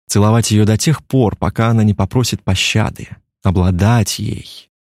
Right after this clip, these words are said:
Не в силах противиться желанию, Чарльз медленно сжал ее ладонь в своей. Ошеломленная Горация отдернула руку.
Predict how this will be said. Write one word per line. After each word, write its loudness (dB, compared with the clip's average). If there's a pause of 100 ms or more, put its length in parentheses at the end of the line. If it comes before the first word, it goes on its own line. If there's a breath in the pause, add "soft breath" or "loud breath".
(320)
Не 2
в -6
силах 0
противиться -2
желанию, 2 (280 soft breath)
Чарльз 0
медленно 2
сжал 2
ее 2
ладонь 2
в -2
своей. -4 (880)
Ошеломленная 2
Горация 0
отдернула 2
руку. -6